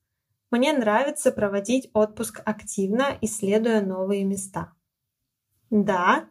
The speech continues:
я очень устаю к концу каждого дня,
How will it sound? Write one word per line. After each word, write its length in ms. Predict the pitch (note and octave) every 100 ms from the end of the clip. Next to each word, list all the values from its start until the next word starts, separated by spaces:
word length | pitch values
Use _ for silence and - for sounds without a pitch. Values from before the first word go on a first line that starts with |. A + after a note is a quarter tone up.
| -
я 280 | A3+ C#4 D#4+
очень 420 | D4 E4+ F4+ -
устаю 640 | C4+ - - G#3+ F#3+ G#3+
к 140 | - -
концу 540 | A3+ G#3 - G3+ A#3
каждого 600 | - G3 G3+ G3+ A3 G#3+
дня, 360 | G#3+ G#3 F3